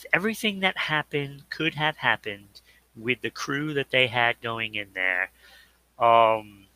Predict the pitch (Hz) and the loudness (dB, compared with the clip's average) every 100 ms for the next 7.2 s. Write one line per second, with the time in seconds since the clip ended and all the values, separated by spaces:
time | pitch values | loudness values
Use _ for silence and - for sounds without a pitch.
0 | _ _ _ _ _ _ _ _ _ _ | _ _ _ _ _ _ _ _ _ _
1 | _ _ - - - 131 - - - - | _ _ -14 -8 -2 -2 0 -2 -4 -10
2 | - _ 143 156 165 - _ - - _ | -18 _ 0 2 2 0 _ -20 -20 _
3 | _ 143 139 120 _ 123 117 117 123 147 | _ 2 2 0 _ 6 6 6 4 0
4 | - 143 - 143 123 113 - - 123 117 | 0 2 6 8 8 4 -2 2 4 4
5 | 110 107 _ _ - 113 _ _ _ _ | 2 -6 _ _ -2 -2 _ _ _ _
6 | _ _ _ _ 113 127 - 151 143 156 | _ _ _ _ -6 0 4 6 6 2
7 | 165 | -6